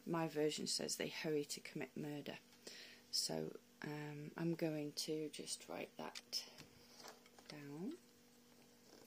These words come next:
here. I'm in my dressing gown because it's quite early. We have some family staying, and I won't have time to do this if I don't, oop, if I don't do this early. So,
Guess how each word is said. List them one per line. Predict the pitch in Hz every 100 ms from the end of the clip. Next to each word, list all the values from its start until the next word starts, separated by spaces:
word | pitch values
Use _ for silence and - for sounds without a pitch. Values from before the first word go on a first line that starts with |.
| - - -
here. | 185 170 202 269 - - - - -
I'm | 196 202
in | 208
my | 190
dressing | 170 165 - 160
gown | 156 156 147
because | 151 165 160
it's | -
quite | - 175 170 -
early. | 147 156 156 160 170
We | 170
have | - 160 156 - - - - - -
some | - - 165
family | - 175 175 170
staying, | - 175 170 165 165
and | 160 160 - - - - - - - - - - -
I | 165
won't | 160 165 - -
have | 185 175 -
time | - 165 160
to | -
do | 175 170
this | - -
if | - -
I | 160
don't, | 160 - - -
oop, | 240 - - -
if | - -
I |
don't | 165 156 -
do | 160 156
this | 156 - - - - - - - 170
early. | 160 147 160 160 - - - - - - - - - - - - - - - - - -
So, | - - 175 160 160 156